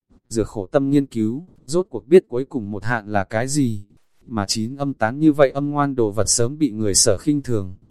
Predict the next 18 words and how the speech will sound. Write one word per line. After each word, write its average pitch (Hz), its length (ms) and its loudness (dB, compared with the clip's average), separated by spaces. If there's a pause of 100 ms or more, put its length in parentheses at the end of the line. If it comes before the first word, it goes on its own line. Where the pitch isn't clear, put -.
Nguyên 143 220 0
Cảng 98 240 -4
lại 104 180 -4
một 107 200 -8
lòng 104 220 -2
nghiên 139 160 2
cứu 120 200 -4
mấy 113 180 0
thứ 120 200 -4
này, 110 340 -2 (240)
mà 104 180 -2
bởi 101 220 0
vì 98 180 -2
cùng 107 260 -8
Nguyên 139 160 0
Cảng 92 240 -4
đối 107 140 0
phó, 127 400 -2